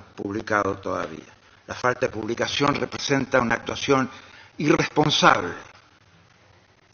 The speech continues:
por parte del Consejo Nacional Electoral, constituyendo una negligencia en el desempeño de sus funciones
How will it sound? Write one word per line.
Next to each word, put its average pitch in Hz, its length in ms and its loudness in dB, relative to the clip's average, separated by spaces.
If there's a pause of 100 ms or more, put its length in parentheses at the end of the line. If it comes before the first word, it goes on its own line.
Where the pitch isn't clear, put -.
(2250)
por 110 160 -4
parte 123 320 0
del 113 120 0
Consejo 117 460 -4
Nacional 113 380 0
Electoral, 117 480 2
constituyendo 123 800 -2
una 160 160 4
negligencia 139 1080 2 (340)
en 110 100 -6
el 110 80 0
desempeño 117 540 -2
de - 60 -8
sus 110 120 -10
funciones 139 640 -4